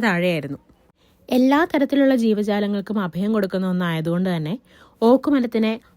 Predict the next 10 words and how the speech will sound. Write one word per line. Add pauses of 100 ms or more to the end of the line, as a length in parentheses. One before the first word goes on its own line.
(120)
അഭയം, (160)
ജ്ഞാനം, (160)
ശക്തി, (140)
ദീർഘായുസ് (140)
ഇതിൻ്റെയൊക്കെ
പ്രതീകമായിട്ടാണ്
കണക്കാക്കുന്നത്. (840)
ഡ്രൂയിഡുകളുടെ
വിശ്വാസം
അനുസരിച്ച്